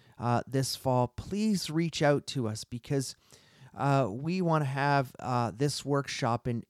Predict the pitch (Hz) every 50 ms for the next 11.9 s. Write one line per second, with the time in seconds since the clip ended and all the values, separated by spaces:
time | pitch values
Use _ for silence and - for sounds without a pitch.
0 | - - 147 160 180 175 160 175 196 196 190 - - - - 156 139 139 135 120
1 | 127 127 127 120 - - - - _ _ _ - _ _ _ - - 143 143 139
2 | 135 - - - 135 120 120 110 98 - 98 - - - 131 131 135 151 165 190
3 | 214 220 220 - - - 190 185 175 - - - - 156 147 151 143 143 135 -
4 | - 127 117 113 120 117 - _ - - _ _ _ _ _ _ - 147 143 143
5 | 147 156 151 143 127 135 139 139 120 120 107 87 131 131 139 147 160 175 190 196
6 | 214 202 165 143 170 170 170 175 160 - - 143 131 123 120 123 123 117 - _
7 | - - 113 120 131 135 - - - 151 139 113 98 - - _ _ _ - -
8 | - - _ _ - 147 139 160 175 170 175 180 196 - 160 147 - - 151 156
9 | 151 143 123 127 135 139 143 147 160 170 185 180 147 147 139 135 127 120 - 117
10 | 113 120 143 165 170 - 160 123 117 107 98 98 98 - - - 180 190 180 -
11 | 180 160 151 151 160 151 143 135 135 131 123 117 104 95 95 95 -